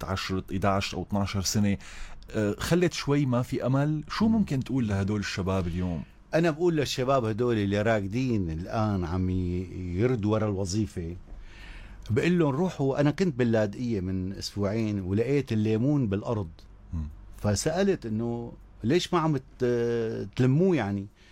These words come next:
Speaker 2: بيقول لي إنه صندوق البلاستيك حقه أكتر من حق الليمون، لأنه الليمون على الطريق من ناحية طرطوس، يعني في ناس بتوقف، كان الكيلو بثلاث ليرات.
Speaker 1: مم.
Speaker 2: ك-، الليمون.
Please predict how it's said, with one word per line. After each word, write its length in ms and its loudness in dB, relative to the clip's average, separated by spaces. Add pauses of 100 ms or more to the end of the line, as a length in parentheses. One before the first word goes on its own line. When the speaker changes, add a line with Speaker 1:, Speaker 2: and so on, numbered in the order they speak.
(320)
Speaker 2:
بيقول 240 4
لي 140 4
إنه 180 2
صندوق 480 0
البلاستيك 800 0
حقه 580 -6
أكتر 320 0
من 160 0
حق 220 -6
الليمون، 520 2
لأنه 260 0
الليمون 360 4
على 140 0
الطريق 420 0 (480)
من 120 4
ناحية 260 2
طرطوس، 480 -4
يعني 200 0
في 160 0
ناس 180 2
بتوقف، 640 -2
كان 200 4
الكيلو 300 2
بثلاث 280 -6
ليرات. 320 -4 (220)
Speaker 1:
مم. 100 -4 (360)
Speaker 2:
ك-، 120 -8 (220)
الليمون. 340 2